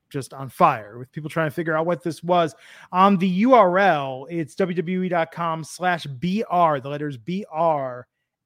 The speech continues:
the numbers eight, ten, and eleven. Of course, I speculated that means Brandy Rhodes is the new G M of N X T, which I'm all in favor of. Uh,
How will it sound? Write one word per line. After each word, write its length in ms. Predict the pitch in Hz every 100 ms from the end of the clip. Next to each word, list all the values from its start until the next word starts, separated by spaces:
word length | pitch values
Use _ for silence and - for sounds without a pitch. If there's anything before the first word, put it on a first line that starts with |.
| _
the 120 | 151 160
numbers 400 | 160 156 156 143
eight, 260 | 175 165 -
ten, 300 | - 151 151
and 100 | 139
eleven. 400 | 131 135 127 123 120 _ _ _ _ _ _ _ _
Of 40 |
course, 200 | - 151
I 60 | 151
speculated 640 | - 165 143 147 143 123 _ _ _
that 80 | -
means 180 | 147 147
Brandy 320 | 113 151 143
Rhodes 300 | 131 139 131
is 100 | 127
the 80 | 120
new 140 | 135 131
G 240 | 123 139
M 200 | 131 123
of 200 | 120 113 -
N 120 | 147
X 200 | 131 -
T, 180 | 156 127
which 300 | 120 120 - _ 139
I'm 120 | 131
all 120 | 110
in 60 | 110
favor 300 | 127 110 107
of. 580 | _ _ - - 175
Uh, 520 | 185 185 185 180 170